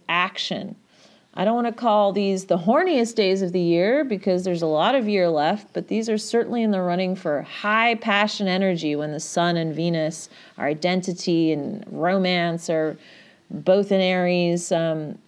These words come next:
connecting. But unfortunately, as we have a full moon rolling in at the end of the week, it's possible that this conjunction is really bringing up what's missing in terms of physical, tactile love expressions, in terms of, um,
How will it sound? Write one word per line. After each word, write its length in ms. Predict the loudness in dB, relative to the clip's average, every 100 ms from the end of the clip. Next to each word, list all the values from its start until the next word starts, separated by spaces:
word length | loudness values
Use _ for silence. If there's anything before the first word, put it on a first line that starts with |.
| _ -8
connecting. 540 | -2 0 0 -2 -8
But 140 | -2 0
unfortunately, 1000 | 0 2 0 0 -2 -2 0 2 0 -2 -12 -16 -6
as 180 | -2
we 60 | 0
have 120 | 0
a 60 | 0
full 280 | 0 2 2
moon 320 | 2 2 2
rolling 380 | 2 2 2 2
in 100 | 0
at 120 | 0
the 100 | 0
end 180 | 0 0
of 60 |
the 100 | 0
week, 260 | 0 0 -2
it's 160 | -8
possible 500 | -4 -2 -2 -2 -4
that 180 | -2 -4
this 180 | -4 -4
conjunction 560 | -2 -2 0 -2 -4 -6
is 100 | -4
really 200 | -2 -2
bringing 560 | -4 -2 0 0 0
up 200 | -2 -4
what's 200 | -6 -4
missing 560 | -2 0 0 -2 -2 -4 -10 -20 -8
in 140 | -4
terms 360 | 0 0 0 -2
of 100 | -6
physical, 840 | -4 -4 -2 -4 -2 0 2 0 -6 -20 _
tactile 600 | -2 -2 -2 -2 0 2
love 260 | 2 0 0
expressions, 1040 | -2 -4 -2 -2 -2 -2 -2 -2 -6 -8 -14 -20 _ -8
in 200 | -6 -4
terms 500 | -2 0 0 -2 0
of, 300 | 0 0 -6 -20 _ _
um, 540 | -4 0 0 -2 -6